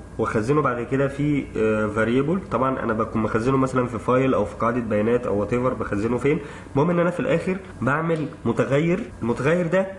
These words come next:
بيبقى الفاليو بتاعه هو قيمه الدومين. يبقى انا لما بحب اغير الدومين بتاعي، مجرد بس بغير قيمه صغيره جدًا في فايل بس،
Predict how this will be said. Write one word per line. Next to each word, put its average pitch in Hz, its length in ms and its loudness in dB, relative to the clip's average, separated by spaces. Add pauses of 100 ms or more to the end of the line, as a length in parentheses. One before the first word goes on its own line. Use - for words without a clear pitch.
(800)
بيبقى 127 260 2
الفاليو 180 340 0
بتاعه 180 380 0
هو 170 400 2 (160)
قيمه 180 260 2 (160)
الدومين. 123 420 2 (260)
يبقى 139 160 2
انا 247 80 2
لما 226 120 2
بحب 208 300 0
اغير 175 460 2
الدومين 160 340 2
بتاعي، 185 260 2
مجرد 208 400 2
بس 202 200 0
بغير 190 420 2
قيمه 196 460 2 (340)
صغيره 165 420 2
جدًا 165 320 2
في 151 140 -4
فايل 180 360 2
بس، 147 280 0